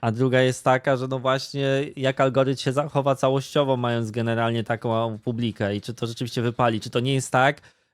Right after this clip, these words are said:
że będzie trzeba zakładać kanały czysto sfokusowane pod daną grupę.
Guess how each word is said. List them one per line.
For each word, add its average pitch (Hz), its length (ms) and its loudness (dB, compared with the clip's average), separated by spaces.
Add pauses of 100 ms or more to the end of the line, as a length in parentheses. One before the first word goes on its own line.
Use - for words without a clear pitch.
że 120 120 2
będzie 135 320 2
trzeba 127 440 2
zakładać 127 640 0
kanały 127 580 2
czysto 120 500 -2
sfokusowane 117 1080 0
pod 110 440 0
daną 107 600 0
grupę. 107 440 -2